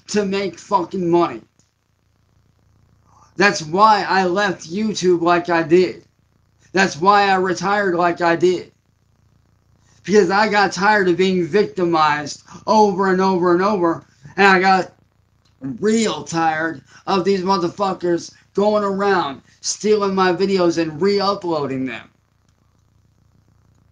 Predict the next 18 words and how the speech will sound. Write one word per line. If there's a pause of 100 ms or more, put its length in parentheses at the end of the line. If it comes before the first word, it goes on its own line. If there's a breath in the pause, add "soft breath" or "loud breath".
(840 soft breath)
And
I
know
what
a
lot
of
y'all
trolls
are
gonna
say,
too.
I
can
already
see
it.